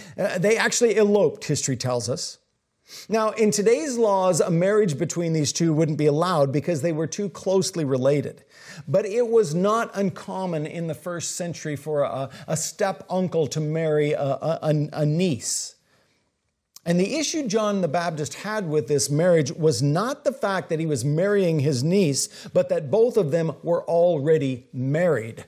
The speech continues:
was his point. Herodias had married another one of her uncles, uh, a brother named Antipas, Philip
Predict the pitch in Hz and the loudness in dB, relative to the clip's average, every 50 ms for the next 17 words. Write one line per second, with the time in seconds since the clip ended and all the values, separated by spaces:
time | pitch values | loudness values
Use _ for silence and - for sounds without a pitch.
0 | _ - 151 135 120 - 135 113 - - - 120 113 85 - - - - _ _ | _ -2 -2 0 0 0 -2 -4 -4 -6 -10 -12 -12 -12 -14 -18 -20 -20 _ _
1 | _ _ _ - - - - - - 202 175 160 190 220 269 285 254 226 165 143 | _ _ _ -20 -20 -20 -6 -2 0 0 2 4 4 4 4 2 2 0 2 2
2 | 135 156 160 - - - - _ _ _ _ _ _ _ - - 190 202 170 185 | 2 2 2 -2 -4 -8 -12 _ _ _ _ _ _ _ -4 0 0 0 0 0
3 | 190 208 214 208 202 202 - 202 196 190 190 208 202 196 208 196 180 175 208 247 | 0 2 4 4 4 4 2 2 2 4 4 6 6 6 4 4 2 2 0 0
4 | 262 240 151 151 143 - 147 131 117 - - - - - - - - 156 151 131 | 2 2 2 2 2 2 0 -2 -2 -4 -6 -8 -8 -10 -10 -6 -4 -2 -2 -2
5 | - - - _ _ _ _ _ _ _ - 147 127 107 143 143 143 175 190 185 | -4 -6 -12 _ _ _ _ _ _ _ -4 -2 0 2 2 2 2 2 2 2
6 | 156 156 160 170 170 - - - 160 165 165 147 - 135 - 131 127 123 170 220 | 2 2 2 2 0 -2 -4 -4 -2 -2 0 0 -2 -2 -2 -2 -2 -2 -2 -2
7 | - - - - - - - _ - - - - 226 214 208 226 240 240 - - | -2 -4 -4 -6 -8 -14 -20 _ -20 -10 -4 0 2 2 2 2 0 -2 -6 -18
8 | - | -20